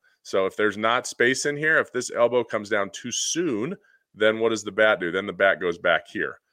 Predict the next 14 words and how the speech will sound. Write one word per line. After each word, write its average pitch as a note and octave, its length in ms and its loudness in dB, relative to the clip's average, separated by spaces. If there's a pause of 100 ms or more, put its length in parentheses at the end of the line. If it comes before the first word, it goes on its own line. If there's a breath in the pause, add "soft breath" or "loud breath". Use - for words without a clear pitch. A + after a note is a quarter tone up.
(140)
Look A2+ 160 -4
how C3 140 4
close A2 320 0
the F#2+ 80 -12
bat E2+ 260 2
is D#2+ 140 -6
to C#2+ 120 -12
his A#1+ 140 -14
head. D#2 240 -2 (640)
That E2+ 160 -4
creates E2+ 240 -4
a - 60 -14
short - 320 -10
path, - 280 -12